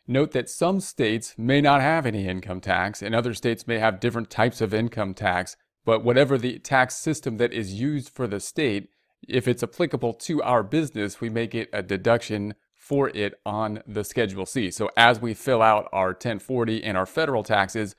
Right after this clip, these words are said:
we may have some other state here that we're filling out the state taxes as well for income taxes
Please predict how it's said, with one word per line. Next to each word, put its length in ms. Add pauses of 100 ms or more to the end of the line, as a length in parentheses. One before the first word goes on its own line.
(240)
we 180
may 240
have 260
some 180
other 220
state 380
here 300
that 140
we're 140
filling 280
out 180
the 120
state 320
taxes 500
as 240
well 400 (240)
for 440
income 420
taxes 600